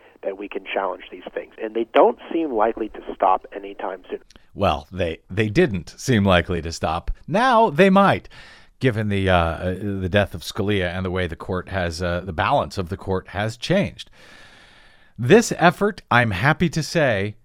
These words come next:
Speaker 2: for now, based on the one person, one vote principle applying to all persons, not just voting persons, an idea that, uh, has been in place since the nineteen sixties, has now been stopped dead in its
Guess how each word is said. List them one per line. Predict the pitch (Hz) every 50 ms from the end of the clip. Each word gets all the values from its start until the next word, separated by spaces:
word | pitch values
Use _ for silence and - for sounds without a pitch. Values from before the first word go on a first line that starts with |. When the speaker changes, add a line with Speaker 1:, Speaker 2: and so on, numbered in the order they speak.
| - _
Speaker 2:
for | - - - 135 139 151
now, | 151 151 170 175 165 135 117 107 113 127 131 - _ _ _ _ _ _ _ _ _ _ _ -
based | 123 127 143 - - 156
on | 135 123 117
the | 107 117 113
one | 104 90 87 101 123 147 160 165
person, | 135 - 143 151 147 - - 160 151 135 113
one | 104 117 135 156 151
vote | 123 113 135 143 147 -
principle | - - 151 147 - 131 120 135 123 123
applying | 117 - - 131 123 123 127 120
to | - 127 - - -
all | - 120 120 135 151
persons, | 151 - - - 120 117 - - 117 110 120 117 110
not | 110 98 101 120 - -
just | 98 110 113 110 98 - -
voting | 98 87 78 85 104 139 131 123 110 104
persons, | - - 95 92 90 - - 110 120 117 107
an | 92
idea | 87 95 107 104 95 101 101 90
that, | 98 92 87 - -
uh, | 92 85
has | 80 - 104 101 85
been | 82 107 101
in | 98 87
place | - - 101 113 110 -
since | - - 135 131 123 -
the | - 110
nineteen | 92 92 95 113 110 - 104 104 98 90
sixties, | - - - 185 170 - - - 175 160 160 147 - - - - - -
has | - 131 127 123 117 107
now | 120 123 139 156 170 185 214 208 196 - - -
been | - 120 104 98 -
stopped | - - - - - 147 127 98 - - - - - - - - - 104 95
dead | 85 120 123 135 139 143 147 143 - - - -
in | 117 127 127 123 127 131 - - _
its | - 110 113 110 - - - -